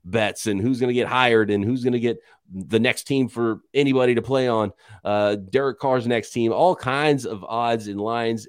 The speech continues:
and props at BetOnline for the N F L, but N B A, college basketball as well, college bowl season, got it all at BetOnline. And if you love sports podcasts, you can find those at BetOnline as well. So always the fastest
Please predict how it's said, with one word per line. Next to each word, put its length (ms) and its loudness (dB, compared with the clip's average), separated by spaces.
and 380 -6
props 520 -4
at 220 -2
BetOnline 440 -2
for 80 -16
the 100 -2
N 80 0
F 160 -4
L, 160 0
but 220 -2
N 120 -2
B 160 -2
A, 100 4
college 400 0
basketball 500 -2
as 120 -6
well, 320 2
college 340 -4
bowl 220 2
season, 560 -4
got 180 -4
it 80 0
all 280 2
at 240 0
BetOnline. 560 0
And 100 -4
if 80 -8
you 80 -6
love 140 -2
sports 280 -6
podcasts, 360 -8
you 120 -10
can 40 -10
find 200 -6
those 160 -6
at 60 -20
BetOnline 420 -6
as 140 -12
well. 260 -6
So 220 0
always 300 4
the 60 -4
fastest 460 0